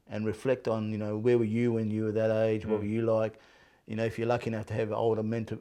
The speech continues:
Speaker 1: older people that are wiser and, you know, you can relate to them, use those people as a guide. And, uh, again, one philosophy I heard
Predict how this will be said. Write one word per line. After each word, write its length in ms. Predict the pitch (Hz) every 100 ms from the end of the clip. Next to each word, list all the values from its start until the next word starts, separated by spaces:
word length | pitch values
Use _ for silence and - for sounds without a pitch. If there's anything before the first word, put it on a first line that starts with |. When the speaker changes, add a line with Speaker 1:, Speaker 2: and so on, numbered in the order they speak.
| - -
Speaker 1:
older 240 | 120 113
people 380 | - 113 107 107
that 160 | 107
are 80 | 104
wiser 420 | 101 110 110 104 110
and, 280 | 107 104 95 92 _ _ - -
you 120 | 107
know, 120 | 107
you 300 | 107 104 98
can 160 | 107 104
relate 280 | 107 110
to 100 | 110
them, 240 | 110 110 110 - _ _ _ _ _
use 340 | 143 147 165 -
those 240 | 135 120
people 380 | - 131 110 110
as 140 | 104
a 40 | 107
guide. 460 | 117 117 107 92
And, 320 | 98 101 104 101 _ _ _ _ _ - -
uh, 380 | - 107 107 107
again, 560 | 117 131 120 101 - -
one 300 | 113 123 113
philosophy 380 | 113 101 -
I 140 | 107 110
heard 300 | 113 104